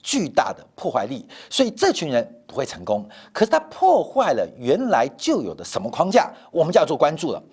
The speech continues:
好，我们就要回来看一下白银的轧空啊，因为这几天啊，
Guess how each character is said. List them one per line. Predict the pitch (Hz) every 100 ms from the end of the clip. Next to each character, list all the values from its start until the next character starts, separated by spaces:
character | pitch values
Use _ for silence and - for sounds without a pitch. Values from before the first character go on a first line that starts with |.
| - -
好， | - 214
我 |
们 | 214
就 | 247
要 | 349
回 | 190
来 | 180
看 | 180
一 | 196
下 | 120 -
白 | 131 165
银 | 254 151
的 | 123
轧 | 131
空 | 127 131
啊， | 131 82 - - -
因 |
为 | 214
这 | 220 294
几 | -
天 | -
啊， | 131